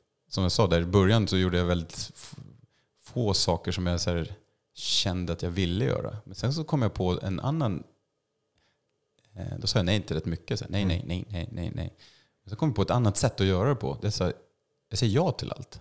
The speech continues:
Speaker 1: De ska alltid få säga nej.
Speaker 2: Mm.
Speaker 1: Vilka företag det än är, eller vilka middagar eller
Speaker 2: Ja.
Speaker 1: personer som frågar efter en, eh, middag eller ett uppdrag, eller en,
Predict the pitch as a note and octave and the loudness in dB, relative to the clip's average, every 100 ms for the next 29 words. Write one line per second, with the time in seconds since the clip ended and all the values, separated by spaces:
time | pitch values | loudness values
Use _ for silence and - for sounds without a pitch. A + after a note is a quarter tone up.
0 | - - C#3 E3 - - - - - - | -20 -2 0 0 -2 -2 -4 -6 -6 -4
1 | E2+ G#2+ - - - _ - G2 G2+ - | -2 -2 -4 -8 -14 _ -6 -2 -2 -4
2 | _ _ _ _ _ _ _ - G2+ F#2+ | _ _ _ _ _ _ _ -8 -2 0
3 | E2 G2 G2 F2 F2+ F2 F2 F#2+ G2+ F#2+ | 0 2 4 6 4 4 2 2 4 4
4 | F2+ F2 E2+ E2+ D#2+ D#2+ F2 F#2+ F2 F2+ | 4 2 2 0 -2 -8 -10 -8 -2 0
5 | F2 F#2 F2+ F2+ - F#2+ G2 F#2 F2+ F2 | 2 0 2 0 2 2 4 2 2 0
6 | E2 G2 F2 F2 F2 - E2+ F2 F2 - | 2 2 2 0 -2 -2 -4 -4 -8 -16
7 | _ _ - F#2+ E2 F2 F#2 F#2 F2+ F2+ | _ _ -10 -4 -4 0 0 0 2 2
8 | F2 F#2+ G#2 - A2+ E3 E3+ C#3+ D3 C#3 | 2 0 -2 -2 -2 0 0 0 0 0
9 | C3+ C3 C3 B2 A2+ | -2 -2 -2 -2 -4